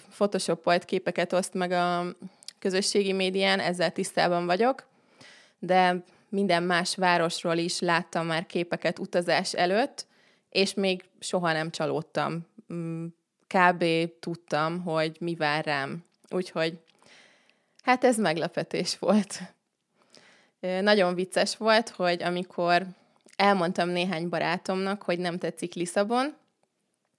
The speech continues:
akkor, ö, kétfajta reakciót kaptam. Az egyik az volt, hogy „Mi? Úristen, komolyan nem tetszik? Lisszabon annyira szép, már kétszer is voltam, és vissza akarok menni.” Ez volt az egyik.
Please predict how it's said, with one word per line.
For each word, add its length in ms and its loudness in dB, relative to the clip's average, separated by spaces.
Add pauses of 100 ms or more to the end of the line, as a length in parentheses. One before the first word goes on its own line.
(120)
akkor, 420 0
ö, 140 6 (100)
kétfajta 560 0
reakciót 520 0
kaptam. 480 0 (420)
Az 180 2
egyik 340 6
az 240 4
volt, 240 2
hogy 200 0 (340)
„Mi? 180 6 (640)
Úristen, 640 6
komolyan 420 6
nem 220 4
tetszik? 580 0 (400)
Lisszabon 420 4
annyira 420 0
szép, 420 0
már 240 2
kétszer 400 0
is 140 -4
voltam, 380 2
és 160 0
vissza 340 0
akarok 380 -2
menni.” 380 -4 (640)
Ez 140 -4
volt 200 -2
az 100 -8
egyik. 440 -2